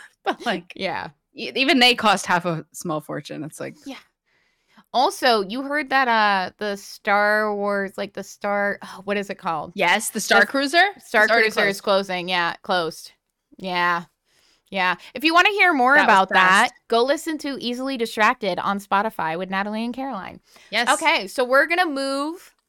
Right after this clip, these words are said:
Speaker 2: to, uh, Streamer of the Week. Streamer of the
Speaker 1: Oh,
Speaker 2: Week
Speaker 1: yeah, who
Speaker 2: is
Speaker 1: we got?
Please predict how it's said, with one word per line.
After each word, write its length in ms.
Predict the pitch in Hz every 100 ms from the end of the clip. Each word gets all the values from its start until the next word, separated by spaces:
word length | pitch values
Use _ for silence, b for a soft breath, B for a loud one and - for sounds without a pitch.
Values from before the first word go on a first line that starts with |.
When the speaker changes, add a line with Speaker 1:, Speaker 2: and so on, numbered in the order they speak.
| _ _ _ _ - - _
Speaker 2:
to, 460 | - 247 233 226 262 269
uh, 400 | 240 240 247 254
Streamer 380 | 254 - 285 302
of 60 |
the 60 | 311
Week. 300 | 440 415 - B B -
Streamer 380 | - 277 277 277
of 60 |
the 80 | 254
Speaker 1:
Oh, 40 |
Speaker 2:
Week 180 | - -
Speaker 1:
yeah, 360 | 285 466 466 453
who 120 | 277
Speaker 2:
is 40 | 302
Speaker 1:
we 100 | 320
got? 420 | 330 381 415